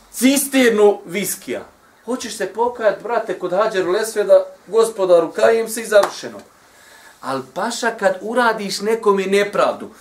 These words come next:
"Gospodaru, kajem ti se", a, ne, prvo idi tamo riješi sa Hadžijom. E, to ne možeš se pokajat od toga. Nepravda. Kažu, "Allahov poslaniče, pa makar misvak." Znate šta je misvak? Ideš putem, granicu otkriješ, čisti.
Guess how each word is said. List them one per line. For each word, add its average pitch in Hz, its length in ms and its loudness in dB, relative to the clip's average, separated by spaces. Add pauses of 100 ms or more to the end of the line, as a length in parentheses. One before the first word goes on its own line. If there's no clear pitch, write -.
(280)
"Gospodaru, 202 600 4
kajem 214 380 2
ti 131 100 -16
se", - 160 -8
a, 135 460 -6
ne, 117 180 -16 (140)
prvo 147 280 -8
idi 180 160 -8
tamo 196 240 -2
riješi 190 340 -10
sa 175 180 -2
Hadžijom. 175 360 -4 (1120)
E, - 120 -16 (180)
to 226 200 -4
ne 320 120 -6
možeš 262 260 -6
se 208 160 -8
pokajat 208 420 -4
od 143 120 -6
toga. - 300 -14 (1400)
Nepravda. 170 520 -10 (300)
Kažu, 196 360 -10
"Allahov 214 280 -6
poslaniče, 214 420 -6 (280)
pa 254 160 4
makar 285 560 4
misvak." 254 520 -2
Znate 185 200 -4
šta 254 120 -2
je 262 80 2
misvak? 254 460 -2
Ideš 226 300 -2
putem, 247 400 -6
granicu 240 420 0
otkriješ, 202 280 -4
čisti. 165 280 -10